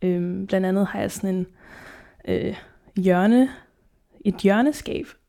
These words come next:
i teaktræ, som, øh, min far faktisk hjalp mig med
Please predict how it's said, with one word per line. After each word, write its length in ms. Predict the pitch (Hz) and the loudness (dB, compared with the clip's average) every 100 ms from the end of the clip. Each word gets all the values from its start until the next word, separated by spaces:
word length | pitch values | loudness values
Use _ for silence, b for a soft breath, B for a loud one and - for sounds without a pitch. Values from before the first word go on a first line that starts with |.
| _ | _
i 60 | 185 | -10
teaktræ, 600 | - 233 - - - - _ _ | -6 -6 -6 -12 -12 -14 _ _
som, 500 | - 185 180 175 175 | -18 -10 -8 -6 -8
øh, 180 | 196 185 - _ _ _ _ _ | -10 -12 -14 _ _ _ _ _
min 120 | 190 175 | -2 -2
far 320 | - 190 208 | -2 -4 -4
faktisk 320 | 208 190 180 | -4 -8 -4
hjalp 220 | 190 - | -6 -6
mig 100 | 180 | -6
med 160 | 180 | -4